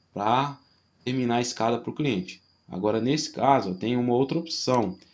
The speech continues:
Mas eu queria ver se não vai ficar muito apertado aqui pra pessoa chegar na escada e entrar. Então, aqui, ó, eu vou pegar, vou dividir, conforme a gente tinha falado aquela hora, o patamar pé de galinha. E vamos contar de novo.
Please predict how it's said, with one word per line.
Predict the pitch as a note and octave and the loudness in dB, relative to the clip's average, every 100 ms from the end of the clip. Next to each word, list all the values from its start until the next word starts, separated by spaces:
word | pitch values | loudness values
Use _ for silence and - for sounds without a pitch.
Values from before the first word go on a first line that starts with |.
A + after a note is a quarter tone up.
| _ _ _ | _ _ _
Mas | G#2+ | -2
eu | A#2+ | 0
queria | A#2+ C3 D3 | 0 4 2
ver | A#2 C3+ | 4 2
se | C#3+ E3+ | 2 0
não | D#3+ | 0
vai | E3 | 0
ficar | D#3+ E3 | 0 0
muito | D#3 E3 F3+ | 0 0 0
apertado | F3+ D#3+ - C3 C3+ | -2 -4 -2 2 2
aqui | A#2+ - B2 | 2 -4 -6
pra | D3+ | -6
pessoa | - C#3+ - C3+ C3+ | -4 -6 -2 -2 -2
chegar | - B2 B2 C3 | -4 -2 -2 -2
na | A#2+ | -4
escada | - A2+ A2+ C3 | -4 -2 -2 -2
e | |
entrar. | D#3 - G2 F#2+ - _ _ _ _ _ | -6 -4 -6 -6 -10 _ _ _ _ _
Então, | F#2+ A2 | -8 -6
aqui, | A2 - | -6 -4
ó, | F#2+ | -2
eu | F2+ | 0
vou | F2+ G2+ | -2 -4
pegar, | - G2 F#2+ A2+ - - _ _ _ _ _ _ | -6 -4 -2 -2 -4 -12 _ _ _ _ _ _
vou | G2+ G2+ | -8 -8
dividir, | A2 A2 F#2+ G2 F#2+ F#2 | -6 -6 -6 -6 -8 -8
conforme | G#2 G2+ G#2 G2+ | -8 -6 -4 -4
a | G2 | -6
gente | F#2 | -8
tinha | G2+ | -10
falado | - G2 F#2+ F#2 | -8 -6 -4 -6
aquela | F#2 F#2+ | -6 -4
hora, | F#2 G#2+ D3 D#3 - _ _ _ - - _ - | -2 -2 -4 -8 -14 _ _ _ -20 -20 _ -20
o | |
patamar | F#2+ G2 F#2 G2 F#2+ F#2 - | -10 -8 -6 -6 -6 -6 -6
pé | F#2+ | -6
de | F#2 | -6
galinha. | F#2+ A#2+ A2+ C#3 F#3+ F#3 - _ _ _ _ - | -4 -4 -2 -2 -2 -6 -14 _ _ _ _ -10
E | |
vamos | C#3 A2+ B2 | -8 -6 -6
contar | - C#3 B2 | -8 -6 -4
de | A#2+ F#3 | -4 0
novo. | F#3+ G2+ - | 2 2 0